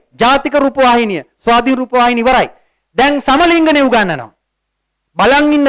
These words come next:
බැරි කැත ජඩ ටෙලිනාට්‍ය හදලා මොකටද සමලිංගනේ උගන්වන්න? සමලිංගික රාජ්‍යයක් බවට මේ රට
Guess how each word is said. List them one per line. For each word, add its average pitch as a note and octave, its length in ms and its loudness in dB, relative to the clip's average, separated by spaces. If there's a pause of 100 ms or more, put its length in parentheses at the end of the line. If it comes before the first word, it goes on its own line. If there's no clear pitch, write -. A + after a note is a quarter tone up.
බැරි C#4+ 200 0 (220)
කැත A3 200 -2 (880)
ජඩ A#3+ 220 0 (440)
ටෙලිනාට්‍ය C#4 540 0
හදලා E3 280 -4
මොකටද C#4+ 300 -2 (260)
සමලිංගනේ D#4 600 2
උගන්වන්න? F3 420 -2 (800)
සමලිංගික D#4 540 0 (100)
රාජ්‍යයක් C#4+ 500 0
බවට C4+ 200 0
මේ B3 160 -2
රට A3+ 120 -4